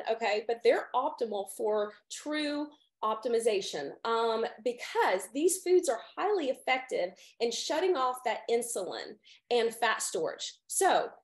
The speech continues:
very optimal, even in, not only in phase one, but also in optimization phase. So now you have the lighter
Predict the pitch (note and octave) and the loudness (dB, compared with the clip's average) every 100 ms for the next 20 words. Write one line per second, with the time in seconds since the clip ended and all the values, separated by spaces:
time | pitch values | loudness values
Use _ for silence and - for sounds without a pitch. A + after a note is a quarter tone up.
0 | _ - - C#4+ G#4+ - D4+ C#4+ C4 G#3 | _ -16 0 4 4 2 0 0 -2 0
1 | F#3 F#3 - - E4 G#4+ C#4+ A3+ - B3+ | 2 0 -4 4 8 10 8 4 4 4
2 | A#3+ A3 G#3 E4+ F#4 F4 C#4+ C#4+ C4+ A#3+ | 4 2 2 2 2 2 0 -2 -2 -2
3 | D4+ B3+ G3+ - A3+ A3+ A#3 B3 B3+ A#3 | 0 0 -2 -2 -4 0 -2 0 -2 -2
4 | - G3+ - G3 G3 G3 F#3+ - F3+ - | -2 -6 -6 -6 -4 -2 -2 -6 -8 -6
5 | - - - - - _ - C4+ C#4 F4+ | -6 -10 -14 -20 -20 _ -2 2 4 6
6 | A#4 - D4+ C#4 A#3+ A#3+ A3 A3 A#3+ A3+ | 6 6 2 0 2 2 2 2 2 2